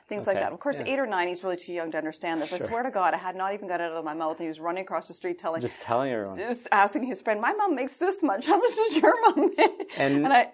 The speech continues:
Speaker 1: you
Speaker 2: we
Speaker 1: know,
Speaker 2: don't do that.
Speaker 1: we, and that to me was
Speaker 2: Why
Speaker 1: like,
Speaker 2: not?
Speaker 1: <gasps> "Oh my gosh." But we don't do that. And I think that we haven't been open enough about money and talking about it and, and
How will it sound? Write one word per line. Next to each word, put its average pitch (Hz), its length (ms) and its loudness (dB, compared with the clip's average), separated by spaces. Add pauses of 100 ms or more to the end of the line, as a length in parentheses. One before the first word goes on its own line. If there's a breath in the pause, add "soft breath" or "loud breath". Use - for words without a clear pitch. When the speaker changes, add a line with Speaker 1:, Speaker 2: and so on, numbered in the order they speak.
(100)
Speaker 1:
you 175 160 0
Speaker 2:
we 165 60 4
Speaker 1:
know, 135 60 8
Speaker 2:
don't 170 200 8
do 247 180 0
that. 98 380 0
Speaker 1:
we, 226 180 -4
and 240 160 4
that 262 240 6
to - 60 -6
me 233 120 0
was - 80 4
Speaker 2:
Why - 60 8
Speaker 1:
like, 339 60 4
Speaker 2:
not? 415 400 2
Speaker 1:
<gasps> - 80 4
"Oh 330 60 6
my 262 180 4
gosh." 208 420 6 (100)
But 240 220 2
we 277 100 2
don't 285 300 4
do 262 160 -2
that. 156 220 6
And 196 100 0
I 202 60 0
think 233 220 -6
that 208 120 -2
we 226 80 -6
haven't 247 320 -8
been 185 120 -6
open 175 220 -6
enough 160 200 -4
about 165 240 -4
money 160 260 -4
and 156 100 -6
talking 233 360 -2
about 156 200 -4
it 147 200 -6
and, 156 400 -6
and 165 320 -6